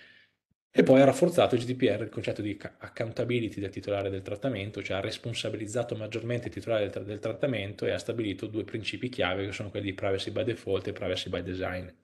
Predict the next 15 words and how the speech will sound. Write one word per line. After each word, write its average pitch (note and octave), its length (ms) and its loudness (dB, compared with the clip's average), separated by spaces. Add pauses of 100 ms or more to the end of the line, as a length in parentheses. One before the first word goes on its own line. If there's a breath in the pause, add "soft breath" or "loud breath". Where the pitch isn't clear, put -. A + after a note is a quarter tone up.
(240)
Ripeto, G#2+ 600 2 (180)
abbiamo A2+ 320 -2 (160)
<laughs> - 420 0
compresso B2+ 640 6
il C3 60 6
G A#2+ 100 2
D B2 140 -2
P A2 160 2
R A#2 220 6
in A#2 80 0
una G#2 160 -4
slide, G2+ 500 2
cosa G2 260 -2
che - 140 -6
è - 140 -10